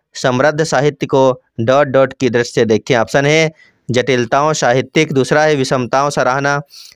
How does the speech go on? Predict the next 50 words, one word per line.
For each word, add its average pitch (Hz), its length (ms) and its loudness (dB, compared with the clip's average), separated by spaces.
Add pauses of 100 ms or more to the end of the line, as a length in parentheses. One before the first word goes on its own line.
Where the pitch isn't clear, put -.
तीसरा 151 260 0
है 156 120 0
विविधता 143 500 0
और 143 120 0
सराहना, 139 460 -2 (340)
चौथा 135 280 2
है 147 120 2
सराहना 131 440 0
और 139 180 2
विविधता। 123 460 0 (460)
तो 123 60 2
आपको 120 220 0
बताना 127 280 0
है 147 60 0
इन 147 60 0
चारों 135 240 0
में 135 100 0
से 143 120 0
इनमें 131 200 0
कौन 131 180 0
सा 135 140 -2
ऑप्शन 127 200 -4
हो 127 60 0
जाएगा 120 260 2
सही। 127 320 0
तो - 480 -12
सभी 123 220 2
लोग 143 140 4
आंसर 135 240 0
कीजिए, 127 280 0
इसका 127 240 0
कौन 120 220 -2
सा 131 280 0 (320)
सही 127 300 2
आंसर 123 280 2
हो 127 60 2
जाएगा। 110 420 4 (1800)
इस 131 160 0
क्वेश्चन 151 360 0
का 156 80 2
जो 151 120 2
सही 156 320 0
आंसर 160 300 2
है 151 100 4
वह 147 160 2
हो 175 80 0
जाएगा 147 260 2
ऑप्शन 131 220 0
नंबर 113 220 2
थ्री, 131 380 2